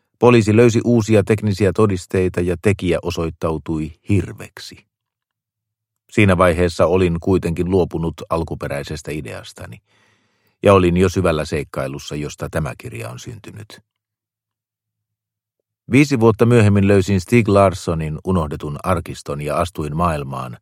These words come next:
joka oli täynnä ihmisiä ja tapahtumia kuin suoraan Stiegin romaaneista.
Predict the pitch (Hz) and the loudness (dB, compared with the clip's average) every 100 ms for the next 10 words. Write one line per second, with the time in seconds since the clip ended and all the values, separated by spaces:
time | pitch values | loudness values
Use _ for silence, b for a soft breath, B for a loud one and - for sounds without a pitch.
0 | b b b b b 90 101 98 85 92 | b b b b b 2 4 6 4 4
1 | 90 80 113 113 92 82 82 92 82 73 | 2 2 4 4 4 0 -2 -2 -2 -6
2 | - 78 151 147 87 76 76 78 143 - | -6 -6 -6 -4 -4 -4 -6 -8 -6 -8
3 | - 92 85 104 95 71 67 - - 71 | -2 -2 0 4 4 2 -2 -8 -10 -10
4 | 71 65 71 65 - - - - - - | -10 -10 -10 -10 -12 -14 -18 -20 -20 -20